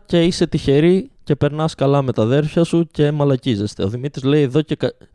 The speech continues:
και κα-, και δέκα χρόνια στις Σέρρες βγαίνουν Καραμαλή Τζούνιορ και Αραμπατζή, αυτή που έχει το τοπικό κανάλι». Δεν ξέρω την Αραμπατζή. Ω, είχα μία συμμαθήτρια Αραμπατζή,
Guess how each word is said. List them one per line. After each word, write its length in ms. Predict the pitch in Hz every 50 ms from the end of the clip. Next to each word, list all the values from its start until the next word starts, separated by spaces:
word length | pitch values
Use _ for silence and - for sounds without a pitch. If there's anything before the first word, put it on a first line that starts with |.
| _ _ _ -
και 120 | - 127
κα-, 200 | 113 - 123 117 -
και 200 | - - 160 - -
δέκα 340 | - 117 147 160 - - 160
χρόνια 360 | - - 147 160 160 160 160
στις 200 | - - 135 -
Σέρρες 400 | - 151 143 151 156 151 135 131
βγαίνουν 300 | 117 139 139 156 156 151
Καραμαλή 560 | 139 131 123 120 117 117 117 117 131 147 147
Τζούνιορ 440 | 123 113 127 143 143 147 151 151 147 -
και 120 | - 139
Αραμπατζή, 760 | 123 120 117 117 110 110 107 104 113 113 123 147 151 151 - _ _ - _ _ _ _
αυτή 320 | - 110 - - - 139
που 140 | 123 - 127
έχει 180 | 123 131 139 -
το 140 | - 135 113
τοπικό 420 | - 107 101 117 - - 131 135
κανάλι». 540 | - - 113 113 117 110 107 98 87 - - -
Δεν 220 | - 113 107 107
ξέρω 340 | - - 107 92 95 98 92
την 160 | - 104 92
Αραμπατζή. 640 | 92 92 92 90 90 90 90 92 - - 78 - - - _ _ _ _ _ _
Ω, 100 | - 101 107 107 117 135 135 143 151 147 147 143 139 - -
είχα 360 | - 117 139 - - 165 170
μία 300 | 151 135 135 143 143 147
συμμαθήτρια 920 | 147 - - 120 113 101 107 - - 113 117 120 - 117 110 98 101 101
Αραμπατζή, 680 | 98 98 95 92 95 92 92 98 - 104 95 92 92